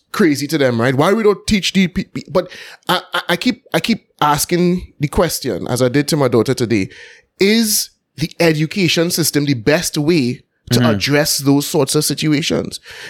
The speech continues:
Speaker 1: Is it that because it's not present in the, in the, in the curriculum that it, that's why it's prevalent?
Speaker 2: Mm-hmm.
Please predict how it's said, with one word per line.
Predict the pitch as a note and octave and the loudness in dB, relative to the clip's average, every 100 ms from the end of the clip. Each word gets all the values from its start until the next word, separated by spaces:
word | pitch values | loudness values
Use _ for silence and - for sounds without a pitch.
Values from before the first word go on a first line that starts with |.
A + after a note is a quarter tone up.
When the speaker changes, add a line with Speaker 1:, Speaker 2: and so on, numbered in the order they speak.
| - | -6
Speaker 1:
Is | - F#3+ | -2 -2
it | A#3+ | -2
that | F#3+ F3 | -4 -2
because | D3 - F#3 | -4 0 0
it's | D#3+ - - | 0 -2 -6
not | A#2+ D3+ F3+ - | 0 0 0 -4
present | C4 E3+ C3 D#3 - | 0 0 2 -2 0
in | D#3+ | 0
the, | C#3+ - | 0 0
in | C3 | 0
the, | B2 B2+ | 2 2
in | |
the | A#2+ | 0
curriculum | - F#3+ E3+ F3 F3+ A2 F#2 - - - | 0 0 0 0 0 0 -2 -8 -18 -6
that | - C3+ | -2 -2
it, | D3 A2 | -2 -4
that's | C3 C3+ | -2 0
why | C#3+ | 0
it's | C#3 | 0
prevalent? | - G#3+ C#3+ B2+ D3+ - | -2 -2 0 -2 -4 -4
Speaker 2:
Mm-hmm. | - B2 A#2 G2+ | 0 4 4 2